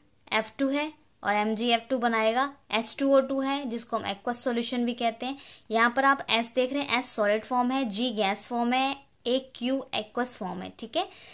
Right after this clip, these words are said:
So, यहाँ पर क्या है, जब एक्वस फॉर्म, एक्वस फॉर्म जो, जो टू के आई है उसके साथ बनाएंगे तो के ओ एच बनेगा, ठीक है,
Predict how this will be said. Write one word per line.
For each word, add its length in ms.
So, 80
यहाँ 320
पर 80
क्या 160
है, 100
जब 140
एक्वस 400
फॉर्म, 200
एक्वस 340
फॉर्म 360
जो, 260
जो 100
टू 340
के 180
आई 300
है 200
उसके 200
साथ 160
बनाएंगे 380
तो 140
के 240
ओ 100
एच 180
बनेगा, 460
ठीक 180
है, 160